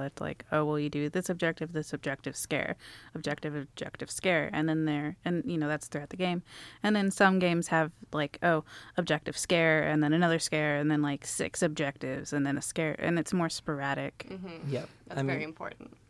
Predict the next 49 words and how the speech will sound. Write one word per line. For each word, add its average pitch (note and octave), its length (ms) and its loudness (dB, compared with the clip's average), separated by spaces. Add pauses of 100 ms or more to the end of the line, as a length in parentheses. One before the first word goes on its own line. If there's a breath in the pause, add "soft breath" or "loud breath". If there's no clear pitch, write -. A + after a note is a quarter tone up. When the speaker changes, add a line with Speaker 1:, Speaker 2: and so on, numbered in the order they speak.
Speaker 3:
pacing C#3 460 4
is A#2 320 -2
honestly B2+ 400 -2
one B2 140 -4
of A#2 60 -4
the A#2+ 60 -4
most A#2 220 -4
important A#2 320 -6
elements A#2 340 -6
of A2+ 180 -6
horror A#2 360 -4
games, A#2 500 -4
and A2+ 340 -6 (600 soft breath)
I - 80 -8
think A#2+ 220 0 (380)
with, B2 140 -2 (240)
like, A#2+ 180 -4
Five A#2+ 300 0
Nights A#2+ 240 -2
and A#2 100 -6
things A#2+ 220 -2
like, A#2 140 -2 (120)
games B2 300 6
like A#2+ 140 4
that A#2 140 6
that A#2 120 2
are A#2 60 2
coming A#2 300 2
out, A#2+ 160 4
they're B2+ 120 0
trying A#2+ 320 4
to A#2 100 0
change A#2+ 400 2
the B2 100 -4
formula A#2+ 520 2
on A#2+ 260 2
pacing. F3 640 2 (360 loud breath)
They're C3 100 6
like, B2+ 160 6
"Well, C3 100 6
pacing's C3 500 6 (140)
overused, A#2+ 480 4
it's B2 140 -6
overdone, B2 560 -2 (100)
we B2 100 0
don't B2 180 -2
need B2 200 2
it - 140 -4
anymore." A2+ 400 -2